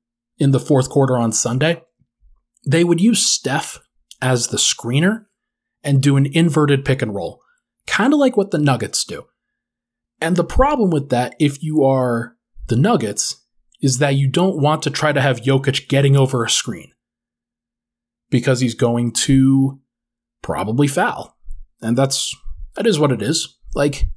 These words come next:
he's, he's gotta stay out of foul trouble. You've gotta make sure to simplify the game a little bit. And the simplest way to deal with a, an inverted pick and roll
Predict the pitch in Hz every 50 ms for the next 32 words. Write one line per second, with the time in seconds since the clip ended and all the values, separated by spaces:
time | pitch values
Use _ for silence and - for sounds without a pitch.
0 | - - - _ - - - 214 160 131 - - - - 156 143 135 170 170 175
1 | 165 - - - 147 143 139 135 131 - - 113 113 120 - 151 139 135 135 135
2 | 127 139 143 131 131 135 131 123 - - - 123 113 120 120 - - _ _ _
3 | _ _ _ _ _ _ - - 113 - - - 139 131 127 135 117 - 131 123
4 | 120 110 101 110 120 131 135 117 95 92 92 95 - 98 113 131 - - _ _
5 | _ _ _ _ _ _ _ _ - 165 160 156 151 135 - - 185 180 185 160
6 | 135 - - 147 139 131 117 110 101 127 143 147 147 139 135 123 113 107 117 107
7 | 110 123 127 131 139 135 139 135 120 123 113 - 131 120 - 104 110 120 151 185
8 | 143 110 - - _